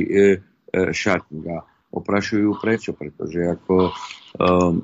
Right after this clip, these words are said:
je nízky príjem u nás na Slovensku, e, máme vyše osemsto tisíc dôchodcov, ktorí majú dôchodky nižšie ako päťsto eur. Šesťsto tisíc je v biede,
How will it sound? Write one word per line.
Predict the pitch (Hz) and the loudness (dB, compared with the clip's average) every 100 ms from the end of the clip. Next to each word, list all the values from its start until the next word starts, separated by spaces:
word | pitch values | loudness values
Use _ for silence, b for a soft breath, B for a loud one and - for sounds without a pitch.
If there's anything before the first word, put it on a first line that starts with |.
| - - | -2 4
je | 95 98 | 6 8
nízky | 101 - 98 87 | 4 2 0 4
príjem | 95 101 101 95 | 6 6 6 4
u | 92 92 101 | 2 2 2
nás | 98 | 2
na | 95 92 | 0 0
Slovensku, | 98 95 95 - - 98 | 0 2 0 -2 0 0
e, | 95 b b _ - 90 90 90 - 69 90 85 | 0 b b _ -4 0 0 0 -2 -2 -2 0
máme | 92 98 104 104 98 98 95 - | 4 6 6 6 6 4 0 -6
vyše | 90 90 98 101 | -2 4 4 4
osemsto | 95 101 101 - 95 | 4 4 0 2 0
tisíc | - 98 - 90 | 0 -6 -4 0
dôchodcov, | 92 95 95 87 101 95 | 0 2 0 2 2 2
ktorí | 95 95 | 2 2
majú | 95 95 90 | 4 2 -2
dôchodky | 92 - 101 - 95 | -8 0 0 0 0
nižšie | 95 95 101 98 | 2 2 2 2
ako | 82 92 95 - | 2 -4 -6 -2
päťsto | 95 90 - 95 | -2 -2 0 2
eur. | 98 123 101 85 b b - | 4 4 4 0 b b -4
Šesťsto | 104 - 98 | -2 0 0
tisíc | 104 101 104 90 98 | 0 -2 -2 0 4
je | 101 | 4
v | 95 - | 4 -2
biede, | 107 123 110 85 | 0 0 0 -2